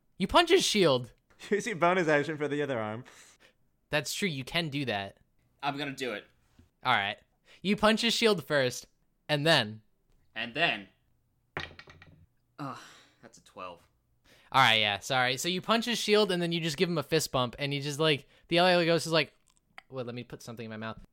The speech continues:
Speaker 1: "What the fuck? What, what the fuck?"
Speaker 3: Don't eat that! <laughs>
Speaker 1: Uh, and, yeah, no, I, I shouldn't eat that. That's my pencil. Uh, but now it's the other Elagos' turn, so he's just gonna, like, I don't know, he's chill with having that knife in his mouth. He's just gonna attempt to,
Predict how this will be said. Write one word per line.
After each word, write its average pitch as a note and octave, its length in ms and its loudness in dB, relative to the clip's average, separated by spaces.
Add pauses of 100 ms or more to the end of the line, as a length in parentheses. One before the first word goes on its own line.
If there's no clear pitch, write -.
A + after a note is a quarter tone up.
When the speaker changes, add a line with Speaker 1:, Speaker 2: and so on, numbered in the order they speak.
(160)
Speaker 1:
"What F3+ 380 2
the A#3+ 140 8 (100)
fuck? G#3 480 10
What, F3+ 280 6
what F3+ 220 6
the A3+ 160 8
fuck?" G#3+ 420 8 (200)
Speaker 3:
Don't C4 240 -2
eat C#4 300 -6
that! G#3 320 6 (300)
<laughs> G3+ 100 -4 (180)
Speaker 1:
Uh, F#3+ 160 6 (520)
and, G3 220 2 (120)
yeah, D#3+ 180 -2
no, D3 120 -2
I, C3 200 2
I B2 40 -6
shouldn't A2 280 -10
eat G#2+ 140 -14
that. G#2+ 220 -6
That's A#2 180 -10
my G#2+ 120 -8
pencil. G#2 440 -16 (800)
Uh, F3+ 240 4
but F3 300 0
now F3+ 340 0
it's E3+ 320 -8
the F3 260 -10
other E3 220 -2
Elagos' C#3+ 540 -4
turn, C3 240 -4
so C#3 100 -8
he's C3+ 160 -4
just D#3 180 -10
gonna, D#3 200 -2
like, B2+ 360 -2 (380)
I D#3 80 4
don't B3+ 80 6
know, C4 160 2
he's F#3 180 -4
chill A3 180 0
with A#3+ 100 -2
having B2 240 -2
that A#2 100 -4
knife A#2 220 -8
in A#2+ 40 -10
his A2+ 120 -10
mouth. A2+ 160 -4
He's C3+ 100 -4
just D#3 120 -8
gonna F#3 180 0
attempt E3 300 -2
to, C3+ 360 2